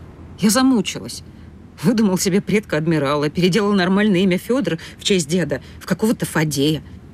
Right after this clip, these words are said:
И ведь заставил всех признать себя Фадеем. А эти непонятные слёзы по ночам. Спрашиваю, что случилось? Какой-то Вова Зайцев из их класса уехал в другой город. Но они с этим Зайцевым сроду не были приятелями,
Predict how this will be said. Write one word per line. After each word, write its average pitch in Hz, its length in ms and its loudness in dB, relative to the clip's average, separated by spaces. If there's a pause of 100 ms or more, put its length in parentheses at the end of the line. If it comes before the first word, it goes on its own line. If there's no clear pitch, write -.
(100)
И 196 80 4
ведь 185 180 4
заставил 202 420 2
всех 269 340 0
признать 233 340 2
себя 165 220 -2
Фадеем. 147 520 -2 (460)
А 175 40 2
эти 156 200 -2
непонятные 175 560 2
слёзы 151 420 0
по 147 120 -6
ночам. 143 360 -2 (140)
Спрашиваю, 170 460 0
что 220 160 -2
случилось? 254 580 0 (500)
Какой-то 240 380 2
Вова 185 240 0
Зайцев 196 400 -2
из 175 120 0
их 175 100 0
класса 190 320 0
уехал 185 280 2
в 165 60 -2
другой 156 300 0
город. 147 300 -8 (440)
Но 196 60 8
они 220 180 6
с - 80 0
этим 185 220 2
Зайцевым 190 520 2
сроду 208 320 0
не 190 160 4
были 170 180 2
приятелями, 190 680 0